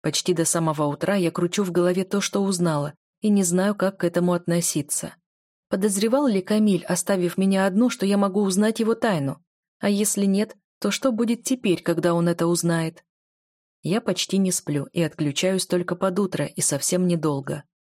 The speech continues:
Вымотанная и не выспавшаяся, встаю и бреду в ванную, чтобы взбодриться.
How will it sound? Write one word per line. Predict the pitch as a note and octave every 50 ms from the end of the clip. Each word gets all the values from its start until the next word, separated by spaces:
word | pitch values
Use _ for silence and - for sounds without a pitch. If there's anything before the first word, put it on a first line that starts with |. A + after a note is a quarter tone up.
| _ _ _ -
Вымотанная | E3 D3 D#3 F#3+ G#3 G3 F3+ F3 - D#3 D3+ D3+ D3 C#3+
и | - - F3+
не | F3 E3+
выспавшаяся, | F3+ A3+ A3 - - G3+ G3 - - G3 F#3+ F#3 - - F#3 F3+
встаю | - - - G3+ G#3 G#3+ A3+ A#3
и | - - G3
бреду | F3+ F3 F#3 G3+ F#3 A3 A3
в | G3 F3
ванную, | F3+ E3+ E3 D#3+ D#3+ D#3 D3+
чтобы | - - F3 E3 F3
взбодриться. | E3+ E3+ E3+ E3 F#3+ F#3 F3+ F3+ F3+ E3+ - - - - -